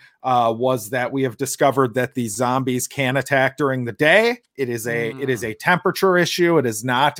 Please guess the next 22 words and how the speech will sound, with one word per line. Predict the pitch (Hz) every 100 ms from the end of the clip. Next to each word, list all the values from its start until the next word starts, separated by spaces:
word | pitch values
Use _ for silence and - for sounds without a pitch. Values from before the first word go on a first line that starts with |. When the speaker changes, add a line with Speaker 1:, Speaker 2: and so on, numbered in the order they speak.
| -
Speaker 1:
a, | 131 127 123
uh, | 113 110 104 104 - -
uh, | 123 107 104 101
night | 113 131 147
and | 127 120
day | 156 196 180
issue. | 180 - 180 170 165 - - -
Um, | 127 120 120
and | 127 135
they | 131 165 180
are | - 147 143
storming, | - - - 147 139 143 139 139 139 - _ _
uh, | 131 117 113 117
a, | 127 120 117 110 123
a | 120 110 104
township | - - 151 143 135 156 131 139
or | 113
village | 110 120 120 113
or | 113
whatever | 110 117 104 104
it | 101
is, | 104 95 -